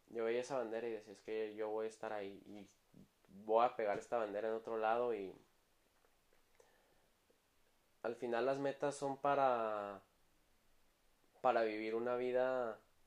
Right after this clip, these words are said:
feliz. Aunque no siempre seas feliz, vas a poder encontrar los momentos en los que sí puedas hacerlo.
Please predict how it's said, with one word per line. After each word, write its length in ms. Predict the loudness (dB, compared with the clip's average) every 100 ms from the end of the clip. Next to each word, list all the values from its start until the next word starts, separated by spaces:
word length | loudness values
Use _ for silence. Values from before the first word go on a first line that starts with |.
| _ _ _ _ _ _ _ -8
feliz. 680 | -8 -6 -8 -8 -10 -16 -20 _ _ _ _ _ _ _ _ _ _ -8
Aunque 280 | -6 -4 -2
no 140 | -2
siempre 300 | -2 -4 -4
seas 300 | -2 -2 -2
feliz, 460 | -4 -6 -6 -8 -4
vas 200 | -4 -4
a 100 | -4
poder 240 | -2 -2
encontrar 400 | -4 -8 -8 -8
los 160 | -6 -6
momentos 440 | -6 -6 -6 -10
en 120 | -8
los 140 | -8 -8
que 100 | -14
sí 140 | -14
puedas 340 | -2 0 0 0
hacerlo. 440 | -6 -2 -4